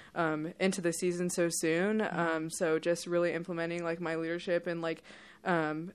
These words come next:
Speaker 1: expressing just what I've learned, um, like, into the, like, open gyms and,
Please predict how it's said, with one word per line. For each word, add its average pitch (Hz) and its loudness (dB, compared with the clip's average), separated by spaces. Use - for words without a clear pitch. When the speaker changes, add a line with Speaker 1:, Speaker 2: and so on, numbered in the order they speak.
Speaker 1:
expressing 165 0
just 160 -4
what 175 0
I've 185 6
learned, 180 2
um, 165 0
like, 165 0
into 170 -2
the, 165 0
like, 160 0
open 170 0
gyms 175 2
and, 165 -2